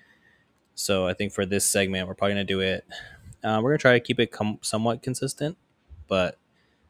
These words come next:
it might be, like, maybe other, every other week while we have these interactions that we kinda wanna discuss and things that we kinda go through on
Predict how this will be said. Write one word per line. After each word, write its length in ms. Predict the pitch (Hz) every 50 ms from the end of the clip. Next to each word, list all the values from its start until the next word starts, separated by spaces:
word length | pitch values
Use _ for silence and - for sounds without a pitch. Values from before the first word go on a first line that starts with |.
| _ _ -
it 40 | 98
might 180 | 101 101 101 101
be, 120 | 101 101
like, 160 | 95 90 90
maybe 200 | 92 92 90 90
other, 220 | 90 98 98 101 - -
every 240 | - 101 101 98 92
other 240 | 87 95 98 104 101
week 380 | 104 101 101 101 - - - - - - - _ _ _ _ _
while 160 | - 95 87
we 100 | 90 87
have 220 | 98 90 87 87 85
these 240 | 90 87 87 -
interactions 540 | - 98 90 90 87 87 87 - - 92 90
that 100 | 92 87
we 80 | 92 92
kinda 180 | - 92 92
wanna 200 | 90 92 90 90
discuss 500 | 87 90 85 - - 92 90 90 - - -
and 220 | 90 90 90 92 _ _ _ _ _ _ _ _ _ _ _ _ _ _ -
things 160 | - 165 127
that 100 | 120 90 87
we 100 | 90 92
kinda 240 | - 95 87 90 85
go 140 | 85 87 85
through 280 | - 85 87 87 90
on 80 | 95